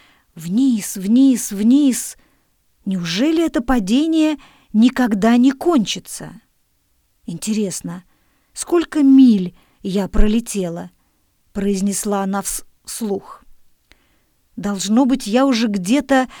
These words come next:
возле центра Земли. Значит, это получается глубина в четыре тысячи миль, я полагаю. Как видите, Алиса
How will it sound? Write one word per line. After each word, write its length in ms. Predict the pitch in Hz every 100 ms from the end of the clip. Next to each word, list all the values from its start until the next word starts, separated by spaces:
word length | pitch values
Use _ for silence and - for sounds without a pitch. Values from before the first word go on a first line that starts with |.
| -
возле 460 | 180 208 262 247 240
центра 640 | - - 311 339 277 320
Земли. 600 | 277 247 302 262 277 170 170 - _ _ _ _ _ _ _ _ _ _ _ _ _
Значит, 640 | 180 190 190 202 285 - _ _ _ _ _ _ _ _
это 220 | 240 -
получается 640 | - 254 247 262 277 269 247
глубина 720 | 214 240 202 214 208 226 285
в 100 | -
четыре 720 | - 233 - - 226 262 302
тысячи 600 | - 269 294 - 254 285
миль, 500 | 294 349 392 226 165 - _ -
я 240 | 196 214
полагаю. 680 | - 226 226 196 170 160 175 _ _ _ _ _ _ _ _
Как 220 | - 190 196
видите, 560 | 208 226 262 269 269 269 _ _ _ _ _
Алиса 680 | - 202 202 247 - 262 254